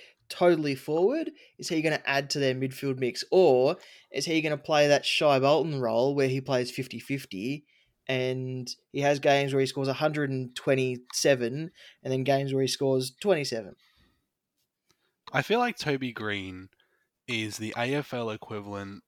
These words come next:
Speaker 2: of a Bard, where I think just having him on the field makes them a little bit better overall. I don't, I don't see him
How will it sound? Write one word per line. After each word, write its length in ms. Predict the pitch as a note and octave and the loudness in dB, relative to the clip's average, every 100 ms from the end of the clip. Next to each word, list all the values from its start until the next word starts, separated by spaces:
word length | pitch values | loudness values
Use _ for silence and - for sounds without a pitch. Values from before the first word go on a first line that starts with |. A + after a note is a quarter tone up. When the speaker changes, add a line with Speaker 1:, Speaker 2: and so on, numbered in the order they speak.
| _ | _
Speaker 2:
of 520 | A2+ G#2+ G#2 G#2 G2+ - | -8 -8 -8 -12 -18 -12
a 120 | A#2 A2 - | -8 -8 -2
Bard, 440 | G2+ G2+ D3 - _ _ _ _ _ _ _ _ _ _ _ | 0 0 -2 -6 _ _ _ _ _ _ _ _ _ _ _
where 140 | B2+ B2 | -2 -2
I 40 | |
think 340 | - C3 B2+ A#2 | -2 -6 -6 -4
just 340 | C3 D3+ - | 0 0 -2
having 340 | F3 D#3 E3+ | -4 -2 -2
him 180 | D#3 C3 | 0 -2
on 140 | A#2+ A2 | -2 -6
the 80 | |
field 760 | G2+ - A2+ G#2 G2 F#2+ F#2 - _ _ _ - | -10 -10 -6 -6 -6 -8 -14 -18 _ _ _ -12
makes 400 | A2+ G#2 G#2 - | -4 -4 -4 -10
them 160 | A2 G#2 | -8 -8
a 60 | |
little 380 | G2 G2 G2+ G2+ | -8 -6 -8 -8
bit 220 | G2 G2 | -8 -8
better 380 | - G2+ G2 G#2 - _ - | -6 -8 -8 -14 -18 _ -12
overall. 640 | G#2+ G#2+ G2+ G#2 G2+ G2 | -10 -10 -12 -14 -14 -12
I 100 | - | -8
don't, 380 | B2 E3 D3+ C3 _ - - _ _ | -2 0 0 -4 _ -20 -20 _ _
I 80 | A#2+ | 2
don't 260 | C#3+ E3 - | 4 2 0
see 320 | - B2 A#2 | 0 0 -4
him 500 | A2 G#2 G2 G2 | -4 -6 -8 -12